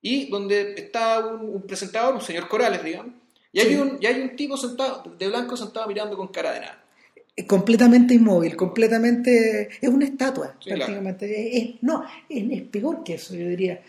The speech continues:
Speaker 2: Se parece, se
Speaker 1: Es un
Speaker 2: parece,
Speaker 1: muñeco botado, es
Speaker 2: se pa-,
Speaker 1: como
Speaker 2: exacto, se parece a esos arlequines que, que Pi-, Pi-, que Picasso, eh, pintaba
Speaker 1: Claro.
Speaker 2: botado en las orillas de los cuadros.
Speaker 1: En la orilla de las piezas. Entonces,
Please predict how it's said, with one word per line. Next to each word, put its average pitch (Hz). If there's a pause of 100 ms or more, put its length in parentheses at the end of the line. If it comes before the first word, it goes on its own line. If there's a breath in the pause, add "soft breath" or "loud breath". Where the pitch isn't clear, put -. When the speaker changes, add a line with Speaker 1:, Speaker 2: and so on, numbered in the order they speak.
(140 soft breath)
Speaker 2:
Se -
parece, 202
se -
Speaker 1:
Es 185
un 170
Speaker 2:
parece, 214
Speaker 1:
muñeco 233
botado, 175
es -
Speaker 2:
se -
pa-, -
Speaker 1:
como -
Speaker 2:
exacto, 277
se 208
parece 208
a 233
esos 240
arlequines 220 (100)
que, 202
que 202
Pi-, 190 (160)
Pi-, 175 (120)
que 175
Picasso, 233 (120)
eh, 185
pintaba 190 (120)
Speaker 1:
Claro. -
Speaker 2:
botado 233
en 214
las 190
orillas 214
de 208
los 185
cuadros. -
Speaker 1:
En 110
la 127
orilla 147
de 156
las 156
piezas. -
Entonces, -